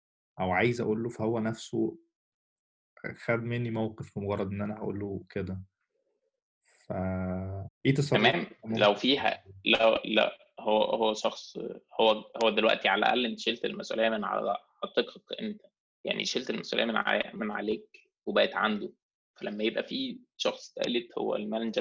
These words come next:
Speaker 2: بتاعك أو الlead أو البتاع، أنا كان عندي مشكلة مع فُلان وطلبت منّه أدّي له feedback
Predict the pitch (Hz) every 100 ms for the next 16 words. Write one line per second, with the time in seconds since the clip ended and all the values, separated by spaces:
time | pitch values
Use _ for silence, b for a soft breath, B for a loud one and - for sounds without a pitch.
0 | - - 110 - 107 104 110 117 120 -
1 | - - 113 190 - _ _ 117 120 110
2 | 110 120 120 117 - 123 120 113 113 127
3 | 131 117 120 - 120 117 110 110 117 117
4 | 110 123